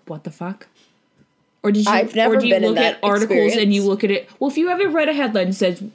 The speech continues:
Speaker 1: "Woman marries dog," would you think, "Oh,
Speaker 2: No.
Speaker 1: she married her
Speaker 2: <laughs>
Speaker 1: dog"?
Speaker 2: I go, "What the fuck?"
Speaker 1: <laughs> That's what Pikachu is.
Speaker 2: Yeah, but I
Speaker 1: Woman
Speaker 2: mean, it's my
Speaker 1: marries
Speaker 2: business.
Speaker 1: Pikachu.
Speaker 2: It's my business.
Speaker 1: But it's her business.
Speaker 2: Yeah.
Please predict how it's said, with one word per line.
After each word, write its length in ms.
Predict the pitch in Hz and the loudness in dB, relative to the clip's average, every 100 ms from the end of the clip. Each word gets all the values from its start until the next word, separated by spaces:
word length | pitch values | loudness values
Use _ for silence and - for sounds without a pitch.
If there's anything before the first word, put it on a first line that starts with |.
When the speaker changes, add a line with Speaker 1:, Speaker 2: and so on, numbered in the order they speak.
| _ | _
Speaker 1:
"Woman 360 | 226 311 302 285 | 0 0 0 0
marries 340 | 240 220 220 | 0 0 0
dog," 380 | 220 202 170 160 | 0 2 0 -2
would 180 | 208 214 | -2 0
you 120 | 262 | -2
think, 400 | 262 269 240 247 - _ - | 0 0 0 -4 -12 _ -10
"Oh, 340 | 494 370 359 349 - _ _ _ 226 | -8 -6 -8 -8 -10 _ _ _ -8
Speaker 2:
No. 360 | 185 226 302 - - | -2 0 0 -4 -4
Speaker 1:
she 160 | 415 415 | -2 0
married 300 | 427 440 427 | 0 0 0
her 100 | 427 | 0
Speaker 2:
<laughs> 0 | |
Speaker 1:
dog"? 460 | 480 494 415 262 220 | 0 0 2 2 2
Speaker 2:
I 40 | |
go, 200 | 214 202 | 2 2
"What 240 | 233 302 - | 0 -4 -4
the 100 | 294 | -4
fuck?" 360 | - 269 311 - 285 214 - 156 | -4 -4 -2 0 0 0 -8 -20
Speaker 1:
<laughs> 460 | 135 - _ _ - | -20 -20 _ _ -8
That's 280 | 226 226 | -8 -8
what 140 | 254 233 | -10 -8
Pikachu 500 | 285 285 - 175 170 | -10 -10 -12 -10 -10
is. 260 | 170 - _ _ _ _ 247 | -12 -16 _ _ _ _ 0
Speaker 2:
Yeah, 280 | 233 277 | 0 0
but 280 | 330 302 202 | 0 0 2
I 40 | 220 | 2
Speaker 1:
Woman 140 | 269 | 2
Speaker 2:
mean, 180 | 302 269 | 2 2
it's 80 | 294 | 2
my 60 | 302 330 | 4 4
Speaker 1:
marries 280 | 240 330 - | 2 0 0
Speaker 2:
business. 280 | 320 285 - | 2 2 2
Speaker 1:
Pikachu. 560 | 202 - 165 156 165 - _ | 0 0 0 0 -4 -6 _
Speaker 2:
It's 300 | 175 - - | -2 -2 -4
my 260 | 220 233 247 | -2 -2 -2
business. 160 | 254 | -2
Speaker 1:
But 120 | 214 | 0
it's 160 | 208 185 | 0 -2
her 200 | 262 277 285 | -2 -2 -2
business. 680 | 196 170 160 165 - - _ _ - | -2 -2 -4 -10 -14 -20 _ _ -2
Speaker 2:
Yeah. 380 | 285 196 196 | 2 2 2